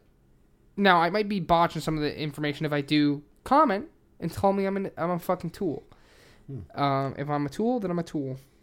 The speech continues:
Speaker 1: Oh, well. But, uh, basically, uh, for the longest time, they went unnoticed. Uh, they had had a lot of children,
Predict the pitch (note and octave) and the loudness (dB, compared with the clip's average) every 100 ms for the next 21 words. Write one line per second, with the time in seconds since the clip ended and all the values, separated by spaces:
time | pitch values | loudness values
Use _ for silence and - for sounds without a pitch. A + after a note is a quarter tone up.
0 | - - B2+ D#2 - _ _ - E3+ F3+ | -12 -8 -6 -8 -12 _ _ -2 2 4
1 | F#3+ E3+ - _ _ _ _ _ _ _ | 4 0 -6 _ _ _ _ _ _ _
2 | - - A3 B3 C4 A#3+ A#3 G#3 G3 G3 | -20 -10 -8 -6 -10 -6 -6 -2 -4 -4
3 | G3 G3+ A3 G#3+ - G3+ G3+ F3+ F3+ - | -4 0 -2 -4 2 4 4 2 0 -2
4 | F3 D#3+ D3+ E3+ F3 - - _ - - | -2 2 2 0 -2 -10 -16 _ -20 -20
5 | _ _ - D3 C#3+ C3 D#3 D#3 D3+ C#3 | _ _ 4 6 6 4 0 2 0 2
6 | D#3 D3 C#3+ D3 E3 - A#3+ F#3 F3 F3+ | 2 2 2 4 4 4 2 4 0 -2